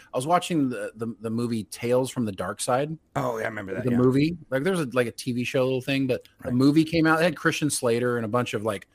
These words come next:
Speaker 1: a bunch of Steve Buscemi, a bunch of famous actors
Speaker 2: Yep.
Speaker 1: now. And I looked at the year on it, and it was nineteen ninety, and I went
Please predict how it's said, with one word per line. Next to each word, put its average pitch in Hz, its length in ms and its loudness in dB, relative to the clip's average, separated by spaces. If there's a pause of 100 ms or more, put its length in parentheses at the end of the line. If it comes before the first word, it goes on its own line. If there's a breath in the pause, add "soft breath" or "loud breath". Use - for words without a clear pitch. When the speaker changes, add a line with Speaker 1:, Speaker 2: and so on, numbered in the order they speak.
(420)
Speaker 1:
a 117 60 -4
bunch 180 360 2
of 135 240 -2 (100)
Steve 139 300 0
Buscemi, 127 420 0
a 117 40 0
bunch 135 220 -2
of 117 80 -10
famous 123 240 -2
actors 113 340 -4
Speaker 2:
Yep. 107 100 -4
Speaker 1:
now. 143 300 0 (400 soft breath)
And 127 80 2
I 127 40 6
looked 151 260 4
at 160 100 -8
the 147 80 2
year 151 240 6
on 175 140 4
it, 180 80 -2
and 131 100 -4
it 120 40 -2
was 110 140 -4
nineteen 123 440 0
ninety, 127 420 2
and 120 100 -2
I 113 40 0
went 113 200 -2